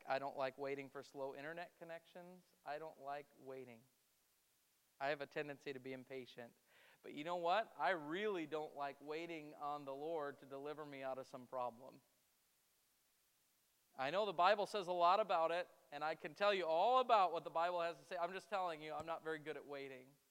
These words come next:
<clears throat> David here says, "I waited patiently for the Lord." Look at verse number two. "He brought me up also out of an horrible pit, out of the miry clay, and set my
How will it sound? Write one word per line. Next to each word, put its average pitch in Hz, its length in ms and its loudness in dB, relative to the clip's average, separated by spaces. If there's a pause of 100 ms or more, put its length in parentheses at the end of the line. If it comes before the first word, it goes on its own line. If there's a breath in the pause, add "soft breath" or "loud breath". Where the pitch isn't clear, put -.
(2250 soft breath)
<clears throat> 180 280 -2
David 175 320 4
here 180 240 4
says, 170 220 0
"I 165 100 8
waited 170 340 4
patiently 160 540 -2
for 165 160 -4
the 147 80 -6
Lord." 147 560 0 (1300 soft breath)
Look 196 160 2
at 180 80 -2
verse 180 240 0
number 170 220 -4
two. 185 240 -2
"He 175 160 -4
brought 180 360 4
me 175 160 -4
up 190 280 4
also 180 600 2
out 185 240 8
of 165 120 0
an 156 100 0
horrible 208 500 0 (120)
pit, 151 240 -8 (1200)
out 214 180 10
of 190 140 2
the 180 80 -2
miry 220 640 4 (120)
clay, 175 420 2
and 131 160 -4
set 180 320 0
my 160 200 0